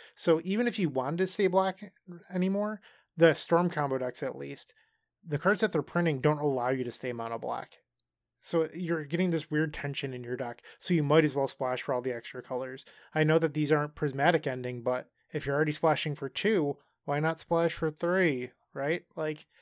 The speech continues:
you're, you're already there. You might as well play one of the best removal spells ever printed.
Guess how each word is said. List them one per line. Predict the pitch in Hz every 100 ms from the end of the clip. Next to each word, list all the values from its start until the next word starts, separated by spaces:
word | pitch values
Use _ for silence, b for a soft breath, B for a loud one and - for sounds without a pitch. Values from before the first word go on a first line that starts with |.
| b b _ _ _
you're, | 180 180
you're | 185 185
already | 214 175
there. | 143 175 156
You | 147
might | 160
as | 165
well | 151
play | 165 170 151
one | 135 160
of |
the | 143
best | 123 139 139 -
removal | 143 135
spells | 139 151 139
ever | 135 120
printed. | 139 127 - 147